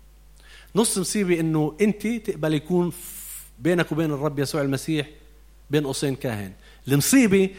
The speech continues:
إنك تقبل أنت تكون كاهن بين الرب يسوع المسيح والناس. هاي مشكلة.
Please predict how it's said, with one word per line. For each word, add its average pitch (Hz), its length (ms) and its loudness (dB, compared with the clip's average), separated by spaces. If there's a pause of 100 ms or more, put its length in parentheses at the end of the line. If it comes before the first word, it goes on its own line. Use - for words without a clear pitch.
(160)
إنك 160 200 -4
تقبل 208 320 2
أنت 285 440 6
تكون 220 360 4
كاهن 202 420 4
بين 190 460 2
الرب 170 280 -2
يسوع 170 200 -2
المسيح 151 440 -2
والناس. 123 460 -2 (580)
هاي 214 180 6
مشكلة. 139 400 -6